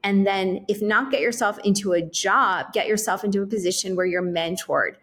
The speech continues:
by some people in the community. Mentoring is inc-, becoming incredibly big and prominent in Web three. And it is a way that a lot of people move from non-technical to technical or non-technical in the Web three space to a non-technical job in the Web three space.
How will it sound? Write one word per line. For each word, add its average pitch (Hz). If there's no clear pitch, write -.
by 156
some 170
people 160
in 151
the 160
community. 160
Mentoring 180
is 180
inc-, 175
becoming 185
incredibly 190
big 185
and 170
prominent 170
in 185
Web 160
three. 185
And 185
it 185
is 202
a 214
way 208
that 233
a 208
lot 190
of 269
people 269
move 196
from 185
non-technical 214
to 202
technical 185
or 175
non-technical 262
in 208
the 190
Web 208
three 220
space 190
to 214
a 190
non-technical 208
job 220
in 170
the 170
Web 135
three 117
space. 98